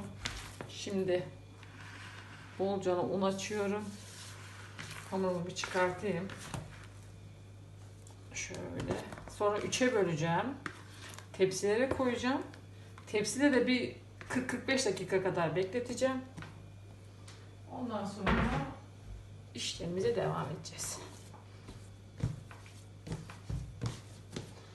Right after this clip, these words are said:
Gördüğünüz üzere çok cıvık bir hamur. O yüzden biraz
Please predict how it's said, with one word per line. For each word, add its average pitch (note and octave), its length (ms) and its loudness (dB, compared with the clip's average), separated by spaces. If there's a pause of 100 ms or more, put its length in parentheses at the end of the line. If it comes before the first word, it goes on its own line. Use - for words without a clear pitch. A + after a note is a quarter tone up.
(400)
Gördüğünüz G3+ 460 8
üzere F3 300 6
çok G3+ 280 2
cıvık G3 300 6
bir A#3 80 8
hamur. A3 280 4 (1120)
O F#3+ 80 4
yüzden E3+ 300 4
biraz F3 180 4